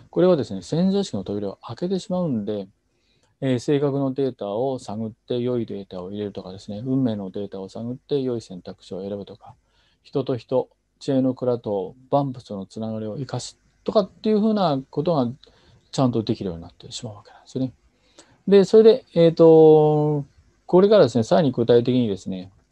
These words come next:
えー、潜在意識コントロール法についてお伝え、えー、していくわけなんですけども、おー、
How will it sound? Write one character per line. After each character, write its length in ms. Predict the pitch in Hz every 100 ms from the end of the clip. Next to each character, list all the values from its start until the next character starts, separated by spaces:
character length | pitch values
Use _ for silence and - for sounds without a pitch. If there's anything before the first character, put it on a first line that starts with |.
| _
え 340 | 120 110 107
ー、 40 | 110
潜 360 | - - 135
在 140 | 127 127
意 20 |
識 200 | - 110
コ 120 | -
ン 60 | 107
ト 100 | 107
ロ 120 | 107
ー 20 |
ル 20 |
法 160 | 107 113
に 80 | 107
つ 120 | 110
い 40 |
て 200 | 113 104 131 _ _ _ _ _ _
お 140 | 131 120
伝 260 | - 113
え、 440 | 113 113 160 120 110
え 40 |
ー、 20 |
し 100 | 110
て 100 | -
い 120 | 110
く 260 | 110 117 113
わ 120 | 110
け 100 | 107
な 100 | 95
ん 60 | 92
で 100 | 101
す 120 | _
け 80 | 110
ど 80 | 107
も、 200 | 107 104 _ _ _ _ _ _ _ _
お 640 | 135 117 110 107 101
ー、 20 | 98